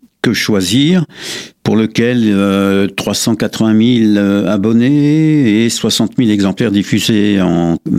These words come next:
en kiosque, ce qui fait donc, euh, quatre cents, plus de quatre cent trente mille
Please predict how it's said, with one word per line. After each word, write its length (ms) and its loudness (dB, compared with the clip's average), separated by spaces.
en 120 0
kiosque, 340 -2
ce 80 -8
qui 80 0
fait 140 -2
donc, 260 0
euh, 180 0
quatre 200 -6
cents, 440 0
plus 100 0
de 140 0
quatre 180 -4
cent 140 -2
trente 300 -8
mille 420 2